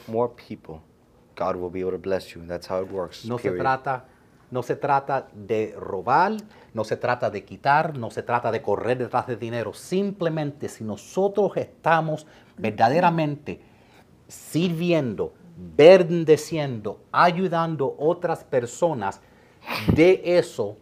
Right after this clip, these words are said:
Speaker 2: simplemente por una ley espiritual que se llama la ley de reciprocidad.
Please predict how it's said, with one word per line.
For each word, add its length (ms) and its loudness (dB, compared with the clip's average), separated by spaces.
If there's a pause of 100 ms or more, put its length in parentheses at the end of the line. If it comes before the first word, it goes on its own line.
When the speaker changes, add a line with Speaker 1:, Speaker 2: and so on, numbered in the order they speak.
(300)
Speaker 2:
simplemente 1000 0
por 480 8
una 340 4
ley 260 2
espiritual 680 -2
que 120 -8
se 140 -6
llama 260 -4
la 140 -2
ley 280 0
de 200 0
reciprocidad. 1400 0